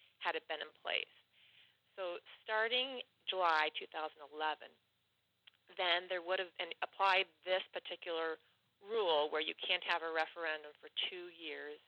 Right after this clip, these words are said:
after a failed one, then there would have been thirty-six referendum that later passed that wouldn't have been allowed to pass as when they did if these rules had been in place.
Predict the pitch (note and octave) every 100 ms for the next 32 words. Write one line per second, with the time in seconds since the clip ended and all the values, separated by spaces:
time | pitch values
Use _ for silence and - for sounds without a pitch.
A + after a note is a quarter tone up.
0 | _ - _ - D#3+ D#3+ - F3 E3 -
1 | D#3 D#3+ - - - - - - F#3+ F3
2 | E3+ F3 E3 F3 D#3+ E3 D#3+ - - G#3+
3 | A3 A3+ A#3 - - G#3+ - - - F3
4 | E3+ - F3+ F3+ D#3 D3+ F3 F3 - -
5 | A3 D#3 D3+ - - - - _ F#3 -
6 | F3 A3+ A3 G3 F3+ E3+ D#3+ D3+ - -
7 | - - E3 C#3+ - - D3+ D3+ - _
8 | _ _ _ _ E3+ D#3 D3 - - -
9 | - _ - _ E3 - E3 C#3+ - -
10 | - - - - - - -